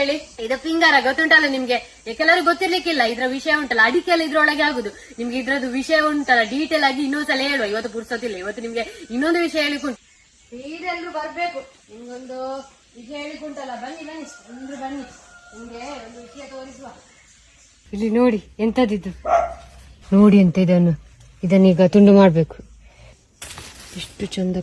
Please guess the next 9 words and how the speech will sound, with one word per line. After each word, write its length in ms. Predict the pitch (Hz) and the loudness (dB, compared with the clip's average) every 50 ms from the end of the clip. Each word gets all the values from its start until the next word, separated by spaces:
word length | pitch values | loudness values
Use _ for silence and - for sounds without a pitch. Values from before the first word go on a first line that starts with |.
| - | -6
ಕಟ್ಟಿದ್ದೆ 500 | - 175 - _ _ - 196 185 160 185 175 | -6 -8 -8 _ _ -2 -2 -2 0 0 0
ಮಾರೆ, 260 | 175 170 170 165 165 165 160 165 | 0 0 0 0 0 0 0 2
ನೋಡಿ 260 | 170 175 180 165 180 170 | 2 2 0 0 0 0
ಅಂತೆ, 280 | 165 151 - - - - - - _ _ _ _ _ _ - - - _ _ _ _ _ _ _ _ _ _ _ - _ _ _ _ _ _ _ _ _ _ _ - - | -2 -2 -4 -10 -20 -20 -20 -20 _ _ _ _ _ _ -20 -20 -20 _ _ _ _ _ _ _ _ _ _ _ -20 _ _ _ _ _ _ _ _ _ _ _ -20 -20
ಎಷ್ಟು 220 | - - - - 165 - | -20 -20 -16 -16 -14 -10
ಚಂದ. 180 | - 180 175 180 | -8 -6 -6 -4
ಇದನ್ನೀಗ 360 | 185 180 180 180 175 175 170 180 170 - | -4 -2 -2 -2 -2 -2 -4 -4 -4 -6
ತೆಗಿಬೇಕು 580 | 185 165 - 208 190 202 190 170 - - 170 170 180 185 - - - - _ - - _ _ _ _ - | -6 -4 -4 -4 -2 -2 -4 -4 -6 -8 -8 -8 -8 -10 -16 -20 -20 -20 _ -20 -20 _ _ _ _ -10
ನೋಡಿ, 240 | 185 180 170 190 | -8 -8 -8 -8